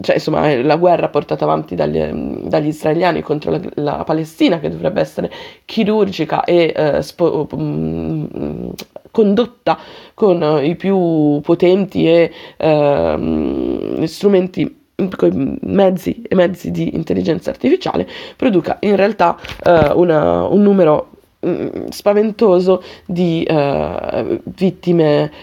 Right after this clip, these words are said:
eh, innocenti, e, eh, come questa intelligenza artificiale e il software utilizzato, Apsara,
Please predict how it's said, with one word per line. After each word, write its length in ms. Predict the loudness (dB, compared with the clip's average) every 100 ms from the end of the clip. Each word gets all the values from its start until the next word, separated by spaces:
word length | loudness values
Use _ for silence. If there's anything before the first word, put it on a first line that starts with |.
| -20 -14 -2
eh, 280 | -2 -2 0
innocenti, 880 | 0 2 0 -2 -4 -6 -4 -4 -4 -12 -10 0
e, 260 | 2 4
eh, 140 | 0 0
come 380 | 2 2 2 0
questa 260 | -2 -2
intelligenza 580 | -2 0 0 0 0 -2
artificiale 920 | -4 -2 -2 -2 -2 0 2 2 2
e 260 | 2 2 2
il 100 | 0
software 520 | -2 -2 -2 -2 -2
utilizzato, 840 | -2 -4 -6 -4 -4 -2 0 0 -2 -20 -10
Apsara, 580 | -6 -6 -4 -2 0